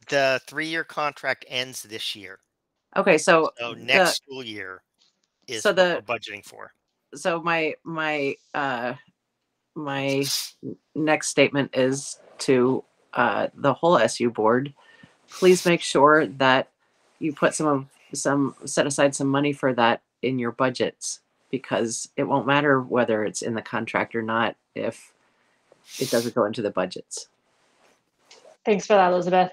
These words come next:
Speaker 3: I should say too, there is, like, the, there is a small, um, D E I budget that does include some support for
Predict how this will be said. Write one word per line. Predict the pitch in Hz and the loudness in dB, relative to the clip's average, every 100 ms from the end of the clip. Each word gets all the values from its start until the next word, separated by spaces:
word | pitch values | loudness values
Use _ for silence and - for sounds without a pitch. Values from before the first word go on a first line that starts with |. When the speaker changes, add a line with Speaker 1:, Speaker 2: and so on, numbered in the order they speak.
| - | 0
Speaker 3:
I | |
should | 220 294 285 | 4 4 6
say | 269 233 | 8 8
too, | 220 254 | 6 4
there | 202 196 | 6 6
is, | 190 214 208 - | 6 4 2 0
like, | 190 185 | 0 2
the, | - 190 185 180 | 4 6 6 2
there | 190 | 2
is | 190 190 | 4 2
a | 190 | -2
small, | 180 - 196 190 185 185 185 - | -6 0 6 6 6 4 2 -2
um, | 190 180 170 160 160 _ _ _ _ - - - - - - | -2 0 0 -4 -12 _ _ _ _ -20 -20 -20 -20 -10 -4
D | 208 208 | -2 4
E | 196 | 6
I | 175 185 196 - | 6 4 2 0
budget | 185 185 226 - _ | 0 2 0 -2 _
that | 190 185 | -4 0
does | 185 185 | 0 0
include | 185 185 - 190 180 | -2 -6 -2 -2 -2
some | - 185 175 | -2 -4 -4
support | - 185 - 180 190 - - | -8 -12 -4 -2 -2 -6 -6
for | 175 175 | -2 -2